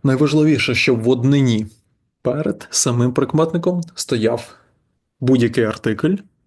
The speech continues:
будь-яке слово, яке виконує функцію артикля, а в множині вже, в принципі, бачимо. Схема полягає в наступному. Є артикль, додаємо N. Навіть якщо артикля немає, додаємо все рівно N. Бо ми там все визначаємо по закінченню артиклю.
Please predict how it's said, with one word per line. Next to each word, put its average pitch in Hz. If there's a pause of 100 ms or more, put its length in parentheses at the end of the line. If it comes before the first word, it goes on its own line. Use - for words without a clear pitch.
(220)
будь-яке 123
слово, 113
яке 113
виконує 131
функцію 143
артикля, 147 (560)
а 151
в 135
множині 170
вже, 135
в 156
принципі, 135
бачимо. - (160)
Схема 139
полягає 120
в 120
наступному. 120 (120)
Є 143
артикль, 165 (140)
додаємо 120
N. - (440)
Навіть 120
якщо 123
артикля 120
немає, 147 (1040)
додаємо 127
все 123
рівно 120 (120)
N. - (800)
Бо 123
ми 131
там 151
все 135
визначаємо 120
по 151
закінченню 113
артиклю. -